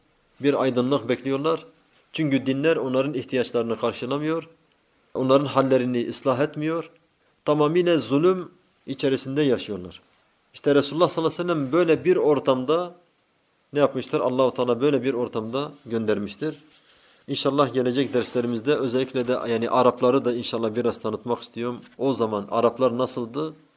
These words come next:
Özellikle de Mekke, işte Hicaz bölgesi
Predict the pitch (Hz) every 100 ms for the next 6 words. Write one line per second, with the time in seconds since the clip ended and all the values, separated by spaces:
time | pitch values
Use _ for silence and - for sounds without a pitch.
0 | _ _ _ - 110 120 131 127 120 120
1 | 127 127 139 - 127 127 - - 117 113
2 | 127 120 98 107 104 110 - 135 147